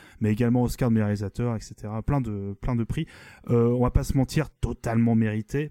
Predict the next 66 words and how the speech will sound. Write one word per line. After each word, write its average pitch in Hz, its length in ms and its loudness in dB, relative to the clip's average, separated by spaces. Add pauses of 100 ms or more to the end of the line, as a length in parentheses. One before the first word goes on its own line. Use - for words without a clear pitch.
parce - 280 -6
que 107 280 -4
Parasite, 107 680 -6
bah, 104 280 -6
comme 123 180 -2
les 110 100 0
autres 117 200 -6
films, 127 240 0
alors 107 120 0
j'ai, 113 140 -2 (240)
j'ai - 80 -16
pas 160 140 -6
tout - 180 -8
vu 127 180 -8
de 117 100 0
Bong 117 220 0
Joon-ho, 120 340 -2
il 113 40 -2
y 107 40 -4
a 101 60 -6
encore 107 240 -10 (220)
quelques 120 180 -12
films 127 160 -6
que 113 40 -4
je 117 40 -6
vois, 123 140 -4 (380)
mais 107 200 -2
c'est, - 360 -4
euh, 107 260 0
vous 107 80 -6
avez 110 100 -4
sûrement 120 220 -6
déjà 113 140 -6
entendu 110 260 -6
parler, 113 360 -4
c'est - 200 -14
quand - 120 -12
même 104 100 -6
un 104 80 -6
gars 113 180 -8
qui 104 160 -14
sait - 240 -6
réaliser. 151 500 -6 (460)
C'est - 140 -12
quelqu'un 120 340 -6
qui - 160 -4
est - 20 2
<laughs> 110 240 -2
quand 131 80 -4
même 131 120 0
extrêmement 139 580 -2
doué, 151 140 -4
surtout 147 300 -6
dans 127 120 -2
quelque 123 180 -8
chose 160 220 -6 (260)
que - 80 -6
je 110 60 -2
trouve 120 160 -8
assez 139 240 -4
génial, 131 320 0
c'est 120 120 -6
le 107 120 2
mélange 123 260 2
des 113 100 -4
genres, 107 280 -6